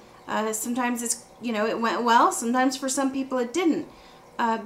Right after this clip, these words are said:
but I feel like, very strongly, like, today's a different day. Um,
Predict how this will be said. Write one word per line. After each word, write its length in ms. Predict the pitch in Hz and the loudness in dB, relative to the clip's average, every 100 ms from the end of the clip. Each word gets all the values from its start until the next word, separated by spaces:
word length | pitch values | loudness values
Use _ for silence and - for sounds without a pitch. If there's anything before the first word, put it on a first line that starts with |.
| 220 | -4
but 100 | 247 | -2
I 120 | 233 | -2
feel 420 | 233 277 311 381 | -4 -4 0 2
like, 480 | 277 220 208 208 208 | 2 2 2 -2 -6
very 400 | 226 240 339 262 | -6 0 0 0
strongly, 480 | - 294 294 240 226 | 2 4 4 4 2
like, 160 | 214 | 0
today's 420 | - 240 254 254 254 | 0 0 0 0 -2
a 60 | |
different 340 | 226 220 214 208 | -2 -4 -6 -6
day. 400 | 233 226 - - - - - - - - | -6 -6 -10 -18 -20 -20 -20 -20 -10 -2
Um, 560 | 214 214 208 214 214 | 2 2 2 0 -4